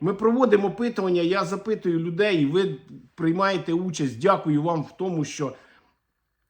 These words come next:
ми ставимо плюсики чи мінус-, мінуси, х-, ну, хто за що, хто за мир, хто за війну далі. Так от у мене на каналі не дев'яносто дев'ять, а сто відсотків людей за мир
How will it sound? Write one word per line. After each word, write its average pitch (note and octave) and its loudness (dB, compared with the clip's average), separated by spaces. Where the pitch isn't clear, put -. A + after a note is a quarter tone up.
ми C#3+ 2
ставимо D#3+ 4
плюсики D#3 -2
чи D3 -6
мінус-, D#3+ 0
мінуси, D3+ 0
х-, - -14
ну, G3+ -4
хто F3+ -6
за D#3+ -2
що, A2 -6
хто - -8
за D3 -2
мир, F3 -4
хто C3+ -8
за B2 -6
війну D3 -2
далі. A#2 -6
Так - -10
от F3+ -2
у F#3 -8
мене A3+ 2
на A3 2
каналі G#3 0
не C#3+ 2
дев'яносто G#3+ 2
дев'ять, E3+ 0
а C#3 0
сто A3+ 0
відсотків D#3 -2
людей F3 -2
за D#3 -2
мир E3 0